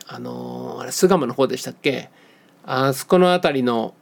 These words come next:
<clears throat> お寺で出火しましてね、ものすごい風に煽られて、で、一気にその火が南下しちゃって、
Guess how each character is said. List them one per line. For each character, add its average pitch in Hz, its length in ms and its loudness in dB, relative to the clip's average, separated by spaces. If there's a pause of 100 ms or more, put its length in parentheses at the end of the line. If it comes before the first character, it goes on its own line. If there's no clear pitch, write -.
<clears throat> - 800 -2
お 147 120 4
寺 147 240 4
で 139 100 4
出 135 240 0
火 147 160 0
し 147 140 -4
ま 143 100 2
し 135 60 -8
て 135 120 -8
ね、 135 220 -6
も 127 160 -4
の 156 100 4
す 202 100 2
ご 196 60 8
い 180 80 4
風 127 220 2
に 123 140 0
煽 135 160 4
ら 143 80 6
れ 113 140 0
て、 - 320 -6 (340)
で、 143 120 6
一 196 160 4
気 165 200 2
に 139 100 4
そ 120 140 -2
の 117 60 -2
火 139 140 2
が 139 120 4
南 123 240 2
下 131 120 0
し - 80 -6
ち 135 60 0
ゃ 117 40 0
っ - 40 -12
て、 120 360 -2